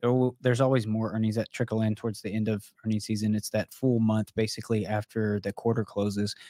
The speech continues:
We'll have to wait a little bit longer before we get the next, uh, batch of earnings or earnings seasons, but we get more economic data between now and then. The Fed meets again a couple of times, so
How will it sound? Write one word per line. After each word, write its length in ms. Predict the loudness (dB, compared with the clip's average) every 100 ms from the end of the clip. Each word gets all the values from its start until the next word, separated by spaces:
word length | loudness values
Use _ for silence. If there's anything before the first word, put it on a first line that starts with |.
| -6 8
We'll 140 | 12
have 120 | 12 10
to 80 |
wait 200 | 4 6
a 40 | 4
little 200 | 4 4
bit 140 | 2
longer 260 | 2 4 4
before 380 | 2 4 8 10
we 100 | 10
get 160 | 8
the 80 | 4
next, 380 | 2 2 0 -6 -14 -20 4
uh, 200 | 6 8
batch 320 | 8 6 6
of 140 | 2 2
earnings 400 | 2 4 4 2
or 160 | -2 0
earnings 340 | 2 2 2
seasons, 340 | 0 2 0 0
but 140 | 4
we 100 | 8
get 140 | 8
more 340 | 6 6 6 6
economic 440 | 0 0 0 0 6
data 220 | 10 10
between 340 | 8 6 8 8
now 160 | 8 8
and 140 | 8
then. 220 | 6 6
The 80 | 2
Fed 260 | 2 4 6
meets 240 | 4 4
again 300 | 2 4 4
a 40 |
couple 300 | 4 0 0
of 60 | 0
times, 340 | 2 2 2 0
so 220 | -4